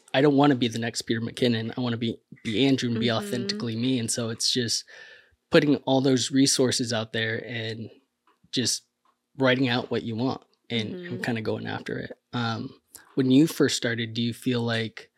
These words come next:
Speaker 1: who were your heroes, uh, getting started? Like, is there, is there, like, heroes in, in the lash world?
Speaker 2: Mm-hmm. Oh, yeah. I definitely had trainers that I looked up to. I
Speaker 1: Mm-hmm.
Speaker 2: definitely had people that I was like, "I want to be like them."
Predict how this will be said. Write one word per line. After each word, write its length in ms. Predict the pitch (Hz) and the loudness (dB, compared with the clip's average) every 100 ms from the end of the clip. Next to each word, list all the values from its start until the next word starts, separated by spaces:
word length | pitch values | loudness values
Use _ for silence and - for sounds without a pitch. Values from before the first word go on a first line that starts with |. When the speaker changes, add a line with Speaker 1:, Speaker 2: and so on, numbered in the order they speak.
| _ - | _ -10
Speaker 1:
who 120 | - | -2
were 140 | 160 139 | 2 2
your 240 | 117 131 | 4 2
heroes, 640 | - 123 113 117 120 - - _ | 2 0 0 0 -2 -4 -6 _
uh, 300 | - 104 - - - _ - | -4 -2 -4 -8 -14 _ -2
getting 260 | 135 123 | 0 0
started? 460 | - - 120 113 117 | 0 0 0 0 -2
Like, 220 | 123 123 | -2 2
is 160 | 131 117 | 2 4
there, 300 | 127 123 113 | 4 4 2
is 180 | - 120 | -2 0
there, 160 | 120 | 2
like, 160 | 117 113 | 2 2
heroes 420 | - 123 120 117 | 4 6 6 4
in, 360 | - 123 123 - - | 2 0 0 -2 -2
in 120 | 120 | 0
the 60 | |
lash 380 | 113 113 117 - | 0 0 0 2
world? 280 | 147 147 175 _ _ _ | 2 2 0 _ _ _
Speaker 2:
Mm-hmm. 500 | 269 277 247 247 294 - | 0 0 0 0 -2 0
Oh, 200 | 208 220 | 2 4
yeah. 260 | 190 180 | 4 4
I 160 | 170 185 | 4 2
definitely 480 | 185 175 170 202 202 | 0 0 -2 -4 -6
had 400 | 196 190 180 175 | -2 -2 -2 -6
trainers 500 | - 175 170 170 165 | -8 -6 -4 -6 -2
that 120 | 175 | 0
I 80 | 170 | 0
looked 240 | 160 156 | -2 -4
up 160 | 147 - | -6 -6
to. 160 | - | -2
I 60 | 165 | 2
Speaker 1:
Mm-hmm. 120 | 135 | 4
Speaker 2:
definitely 280 | 120 110 170 | 4 2 -4
had 200 | 170 165 | -8 -8
people 360 | - 160 160 156 | -6 -6 -6 -6
that 140 | 160 | -4
I 120 | - | -4
was 160 | 170 - | -6 -8
like, 180 | - - _ - _ _ - | -10 -12 _ -20 _ _ -2
"I 280 | 180 180 | 0 0
want 240 | 180 175 175 | -2 -6 -8
to 100 | 175 | -6
be 140 | 170 | -4
like 260 | 170 156 - | -4 -6 -6
them." 460 | 160 160 190 247 | -4 -2 -4 -6